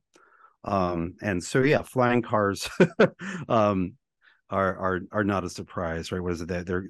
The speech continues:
E V tols, right? And we've had V tol, V tol's been a designation for vehicles for some time. Um, but these are electronic and they're consumer rather than military facing, or civilian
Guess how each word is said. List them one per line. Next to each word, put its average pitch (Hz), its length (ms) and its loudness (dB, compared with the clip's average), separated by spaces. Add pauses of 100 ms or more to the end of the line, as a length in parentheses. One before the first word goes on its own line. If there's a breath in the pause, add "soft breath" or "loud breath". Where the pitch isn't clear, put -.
(120)
E 127 260 6
V 98 240 2
tols, 76 600 -10
right? 92 260 0
And 101 80 2
we've 107 140 4
had 135 260 4
V 110 220 0
tol, 92 520 -2
V 117 160 -2
tol's 113 280 -2
been 95 140 -4
a 95 60 -4
designation 90 720 -6
for 85 160 -10
vehicles 87 520 -10
for 87 420 -12
some 90 300 -8
time. 85 420 -8 (400 loud breath)
Um, 90 200 0
but 87 120 -8
these 95 180 -6
are 95 80 -2
electronic 127 880 0
and 95 160 -2
they're 90 120 0
consumer 92 760 -2
rather 87 380 -2
than 87 220 -4
military 85 800 -6
facing, 95 500 -10
or 98 160 -2
civilian 87 720 -2